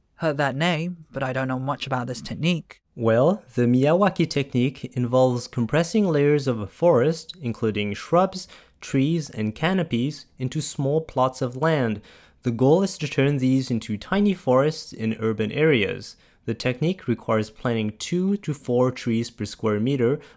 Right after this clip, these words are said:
Speaker 2: a lot closer to each other than usual. These Miyawaki f-, urban forests can begin to self-sustain after two to three years. They can help lower temperatures in concrete jungles,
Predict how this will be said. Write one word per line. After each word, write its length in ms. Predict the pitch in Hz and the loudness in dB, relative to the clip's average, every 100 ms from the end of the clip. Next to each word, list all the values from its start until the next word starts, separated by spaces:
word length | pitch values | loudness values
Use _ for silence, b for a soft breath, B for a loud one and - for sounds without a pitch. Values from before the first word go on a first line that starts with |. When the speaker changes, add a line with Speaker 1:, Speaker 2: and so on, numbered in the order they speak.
| - | -4
Speaker 2:
a 60 | |
lot 320 | 139 139 135 | 0 2 0
closer 480 | - - 120 - 113 | -2 -2 -2 0 -4
to 160 | 110 107 | -4 -6
each 220 | 104 - | -6 -6
other 240 | 107 110 | -4 -4
than 180 | 107 101 | -2 -4
usual. 560 | 107 147 123 98 - - b b b - | -2 -2 -2 -4 -8 -14 b b b -8
These 280 | 117 180 165 | -2 -2 0
Miyawaki 560 | 160 135 120 113 120 | 0 2 2 2 -4
f-, 160 | - _ _ | -6 _ _
urban 320 | 120 113 110 | -2 0 -2
forests 540 | 107 160 160 127 131 - | 0 2 4 4 0 -8
can 320 | - 170 175 | -4 -2 0
begin 320 | 147 135 139 | -2 -2 -2
to 120 | - | -4
self-sustain 840 | 123 131 120 - 113 - 113 117 117 | -6 -4 -4 -6 -10 -6 -2 -2 -4
after 260 | 117 120 - | -6 -6 -8
two 400 | 110 - 147 156 | -10 -8 -4 -4
to 100 | 135 | -4
three 220 | - 113 | -4 -2
years. 640 | 110 107 123 120 87 - b b b b _ | 0 0 0 0 -4 -10 b b b b _
They 100 | 117 | -4
can 220 | 113 107 | -2 -4
help 260 | 104 113 - | -2 -4 -2
lower 260 | 113 107 104 | 0 0 -2
temperatures 760 | - 156 180 165 147 147 143 | -4 -2 -2 -2 -2 -2 -2
in 240 | 135 110 107 | -4 -6 -4
concrete 440 | - 147 143 160 | -4 -6 -4 -4
jungles, 680 | 120 127 123 113 120 127 | -2 -2 0 0 0 -2